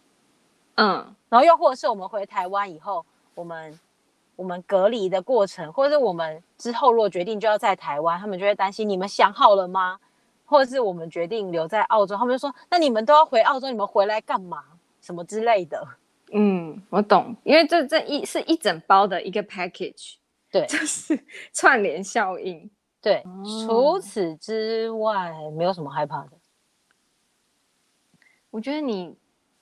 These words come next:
Speaker 1: 真的很不一样欸。<laughs> 很不像我当年认识的你。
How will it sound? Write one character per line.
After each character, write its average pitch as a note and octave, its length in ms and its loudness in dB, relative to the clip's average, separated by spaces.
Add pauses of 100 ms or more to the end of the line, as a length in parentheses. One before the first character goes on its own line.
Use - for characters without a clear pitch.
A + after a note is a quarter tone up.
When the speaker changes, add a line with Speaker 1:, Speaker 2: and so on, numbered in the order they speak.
(160)
Speaker 1:
真 C4 160 2
的 A#3+ 140 2
很 G3 200 -10
不 - 160 -6
一 E3 180 -6
样 E3+ 240 -6
欸。 - 140 -18 (2250)
<laughs> B3+ 60 -20
很 B3 160 -6
不 A3 140 -10
像 D#4 280 -4
我 G3 160 -6
当 A#3+ 220 -6
年 G3+ 160 -8
认 A#3 160 -6
识 A3+ 140 -14
的 F3 120 -8
你。 F#3 300 0